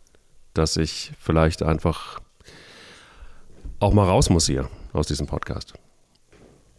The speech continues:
Es ist keine einfache Entscheidung, aber vielleicht kannst du mich da ja noch umstimmen, Thomas.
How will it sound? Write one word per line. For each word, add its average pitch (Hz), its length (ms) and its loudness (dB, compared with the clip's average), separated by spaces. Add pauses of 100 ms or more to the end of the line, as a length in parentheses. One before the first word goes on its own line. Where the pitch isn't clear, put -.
(300)
Es 82 160 2
ist - 460 -4 (1200)
keine 98 240 4
einfache 104 300 4
Entscheidung, 117 500 6
aber 98 400 4 (680)
vielleicht 98 320 2
kannst 98 240 4
du 104 60 6
mich 98 160 4
da 98 100 4
ja 92 140 8
noch 85 100 4
umstimmen, 69 360 0
Thomas. 65 340 -4